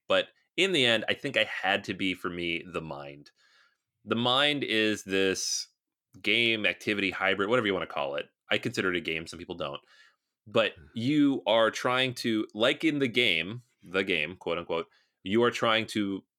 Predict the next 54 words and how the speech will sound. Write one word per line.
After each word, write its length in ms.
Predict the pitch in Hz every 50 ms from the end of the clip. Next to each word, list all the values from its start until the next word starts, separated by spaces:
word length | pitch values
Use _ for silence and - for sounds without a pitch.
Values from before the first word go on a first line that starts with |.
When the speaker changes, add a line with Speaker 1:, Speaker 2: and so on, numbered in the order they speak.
| _ _ _ _ _ _ _ _ _ -
Speaker 1:
place 280 | - - 143 147 -
cards 320 | - 135 127 117 110 - -
down 400 | - 110 107 107 107 104 95 82
in 160 | 98 92 92
an 60 | 92
ascending 400 | 90 85 - 135 143 135 127 117 107
order, 600 | - 95 95 92 92 92 90 90 90 87 - - _ _ _
but 120 | - 87 -
you 80 | 80 -
can't 240 | - - 151 143 -
talk 240 | - 127 117 110 -
to 80 | 107
each 120 | 95 - -
other 160 | 95 90 90
as 120 | 87 - -
you 60 | 78
do 200 | - 87 85 90
it 100 | 90 - _ _
in 100 | 95 90
a 60 | 82 -
single 320 | - - 214 214 170 123
pile. 480 | - - 95 87 82 82 80 80 78 - _ _ _ _ _ _ _ _ -
So 140 | - 151 156
it 40 |
becomes 300 | 147 175 - 240 240 233
this 140 | 190 180 -
activity 440 | 165 143 - - 160 147 147 139 123
of, 100 | 104 101
like, 120 | 107 104 -
trying 220 | - - 123 120
to 80 | 113 110
give 160 | 107 110 110
each 140 | 107 98 117
other 160 | 107 95 90
facial 280 | - 123 120 120 120 107
gestures 480 | 101 107 104 - - - 107 104 95 90
and 100 | 87 92
work 180 | 113 110 -
it 80 | 107 98
out 260 | 98 98 98 92 -
and 120 | 90 87
trying 160 | - - 95 87
to 80 | 85
place 300 | - - 123 113 104 -
them 160 | - 104 98
in 60 | 95 92
a 60 | 90
way 240 | 92 95 95 92 92
that, 160 | 90 85 - - _ _ _ _ _ _ _ -
um, 280 | 90 85 82 82 85
is 160 | - 92 85
beneficial 420 | - 107 104 98 - 107 - - 90
to 140 | 95 - -
everybody. 560 | 127 135 127 104 107 104 101 95 90 92